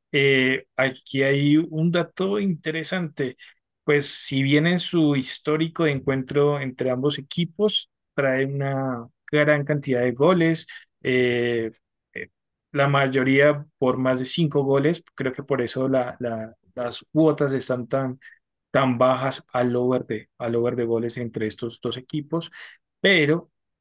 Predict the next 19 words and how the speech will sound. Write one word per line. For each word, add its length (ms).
mirando 560
en 60
su 160
histórico 520
de 140
sus 340
últimos 380
cinco 220
partidos 520
de 120
este 260
año, 320
eh, 480
entre 420
la 160
misma 340
liga 400
y 240
amistosos, 680